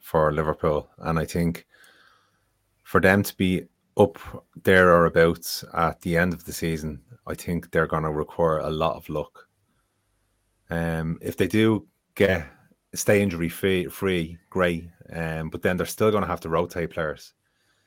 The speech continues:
And I think Liverpool's big issue, and what happened last year with Liverpool was they lost a couple of games on the bounce. And when you lose your confidence, and I think Klopp's teams are play a lot on confidence,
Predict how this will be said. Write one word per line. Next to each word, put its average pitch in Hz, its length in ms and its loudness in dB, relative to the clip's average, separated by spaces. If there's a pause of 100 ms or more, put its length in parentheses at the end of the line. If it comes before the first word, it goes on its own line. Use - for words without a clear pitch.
(220)
And 90 120 -2
I 87 40 0
think 98 240 -6
Liverpool's 107 420 2
big 98 200 0
issue, 92 320 -2
and 85 140 -2
what 90 140 -2
happened 104 280 -2
last 90 360 -2
year 90 120 -4
with 82 100 -6
Liverpool 82 400 -6
was 78 320 -6 (960)
they 98 80 -2
lost 104 300 2
a - 40 -6
couple 92 300 -6
of 85 60 -4
games 90 280 -4
on 85 100 -6
the 78 60 -8
bounce. - 580 -8 (320)
And 95 140 -8
when 98 100 -2
you 104 80 2
lose 131 180 4
your 135 100 4
confidence, 101 540 -4
and 95 80 -2
I 95 40 -2
think 127 240 -4
Klopp's - 320 0
teams 92 400 -6
are 85 340 0 (360)
play 95 280 -4 (160)
a 87 80 -4
lot 82 360 0
on 82 120 -8
confidence, - 680 -12